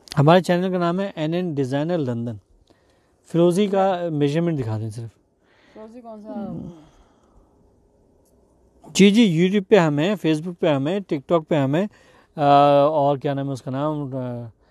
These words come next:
Speaker 2: WhatsApp।
Speaker 1: Instagram पे हम हैं, WhatsApp पे हम बिल्कुल
Speaker 2: हाँ,
Speaker 1: बैठे हुए हैं।
Speaker 2: सोशल मीडिया पे
Speaker 1: बल्कि,
Speaker 2: लगा हुआ है।
Speaker 1: ए, WhatsApp को तो हम लेटे हैं, मतलब लेटे-लेटे भी देख लेते हैं सबके मैसेजेस।
Speaker 2: ये वाला फिरोजी कह रहे हैं।
Speaker 1: ये फिरोजी का हम स-, ये फिरोजी जो है,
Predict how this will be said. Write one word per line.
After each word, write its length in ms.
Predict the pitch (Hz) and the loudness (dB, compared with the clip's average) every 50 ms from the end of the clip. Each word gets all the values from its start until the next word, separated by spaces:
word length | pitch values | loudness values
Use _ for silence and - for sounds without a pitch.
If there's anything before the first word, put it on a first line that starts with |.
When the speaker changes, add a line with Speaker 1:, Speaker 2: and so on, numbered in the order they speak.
| _ _ 190 202 | _ _ -20 -12
Speaker 2:
WhatsApp। 200 | 202 156 175 175 | -6 -6 -4 -4
Speaker 1:
Instagram 500 | - - 202 190 170 170 175 170 165 160 | -2 0 0 2 2 2 2 0 0 -2
पे 60 | 170 | -2
हम 240 | 139 131 127 127 143 | -2 -2 -2 -2 -2
हैं, 100 | 175 180 | -2 -2
WhatsApp 380 | 147 143 143 139 - 180 160 | 0 0 0 0 -2 -4 -6
पे 140 | - - 175 | -4 -4 -4
हम 260 | 135 156 165 143 120 | -2 -2 -2 -4 -4
बिल्कुल 340 | 110 131 147 151 - 185 156 | -2 -2 -2 0 0 0 -2
Speaker 2:
हाँ, 80 | 127 117 | 0 -2
Speaker 1:
बैठे 320 | 139 135 139 143 170 175 | 0 0 0 0 0 0
हुए 140 | 175 185 190 | 0 0 0
हैं। 80 | 208 | -2
Speaker 2:
सोशल 180 | - - - - | -4 -6 -14 -20
मीडिया 260 | - - - - 269 | -20 -20 -16 -8 2
पे 20 | 247 | 4
Speaker 1:
बल्कि, 260 | 151 160 165 175 196 | 4 4 6 4 4
Speaker 2:
लगा 200 | 202 202 185 160 | 2 2 0 -4
हुआ 100 | - - | -10 -12
है। 80 | - | -6
Speaker 1:
ए, 180 | 247 196 180 180 | -4 -4 -4 -4
WhatsApp 600 | - - 170 165 156 143 160 170 160 - 202 185 | -6 -8 -8 -6 0 2 2 2 2 0 0 2
को 140 | 202 202 196 | 2 2 4
तो 80 | 202 | 4
हम 160 | 208 190 196 180 | 2 2 2 2
लेटे 280 | 165 170 170 151 185 | 2 2 2 2 2
हैं, 100 | 180 175 | 0 0
मतलब 260 | 165 160 156 165 165 | 0 0 0 0 0
लेटे-लेटे 460 | 156 156 151 147 175 156 165 156 165 165 | 0 0 0 0 0 0 0 0 0 0
भी 80 | 165 | 0
देख 180 | 151 147 131 131 | 0 0 0 0
लेते 120 | 139 143 | -2 -2
हैं 140 | 123 - - | -4 -4 -4
सबके 320 | 127 156 135 131 131 127 - - - - - - - - | -2 -2 -2 -2 -6 -8 -8 -12 -18 -20 -20 -10 -2 0
मैसेजेस। 420 | 160 151 - 175 151 135 131 117 127 120 110 107 107 113 117 113 214 | 0 2 2 0 0 0 -2 -4 -6 -12 -14 -14 -14 -14 -14 -14 -12
Speaker 2:
ये 100 | 247 262 | -12 -10
वाला 200 | 285 294 311 339 | -10 -8 -10 -10
फिरोजी 320 | 320 285 262 247 - 165 | -10 -12 -12 -12 -12 -12
कह 60 | - | -12
रहे 160 | - - 156 139 | -10 -10 -10 -6
हैं। 60 | 123 | 2
Speaker 1:
ये 180 | 139 180 202 | 6 6 6
फिरोजी 380 | 185 - 185 196 190 190 202 208 | 6 6 6 6 6 6 4 6
का 180 | 202 208 196 180 | 6 6 6 6
हम 140 | 180 185 | 4 0
स-, 640 | 175 - - 180 156 151 156 156 160 151 135 - - | -4 -6 -2 0 2 2 2 0 -4 -8 -10 -8 -6
ये 180 | 160 147 165 170 | -2 0 0 0
फिरोजी 360 | 143 151 151 156 151 156 170 | 0 0 0 0 2 0 -2
जो 140 | 151 147 147 | -2 -2 -2
है, 160 | 151 160 | -2 -2